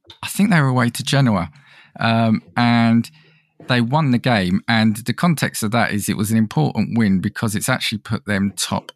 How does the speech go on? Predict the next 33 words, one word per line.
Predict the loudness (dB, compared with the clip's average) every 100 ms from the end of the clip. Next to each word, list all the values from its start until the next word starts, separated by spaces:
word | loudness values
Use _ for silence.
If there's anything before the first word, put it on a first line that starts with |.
| _
of | -4 0 -2 -4
Serie | -6 -2 -2 0 -2
A. | -2 -2 -6 _ _ _ _ -20 -12
Now, | -2 2 4 2 0 -2
the, | 0 0 -2 _ _
the | -4
reason | 0 0 0 -2
for | 0 -2
singling | -2 -2 0 2 2 2
out | 2 0
that | -2 -2
game | -2 -2 0
was | 0 0 0 -2 -6 -14 _ _ _ _
Olivier | -4 -2 0 0 0 2 0 -2 -6
Giroud | -6 -4 0 0 0
came | 0 0 2
on, | 2 2 0
I |
think, | -2 -2
in | -2
the |
sixty-sixth | -4 -6 -8 -8 -6 -8 -6 -2
minute. | 0 0 -4 -10 _ _ -20 _ _ _ _ _
And | -2 2 2 0 0
then | 0 2 0
I'm | 0
just | -2 -2
trying | -2 0 0
to |
find | 0 -2 0 0
it. | -2
I |
believe | -2 0 2 0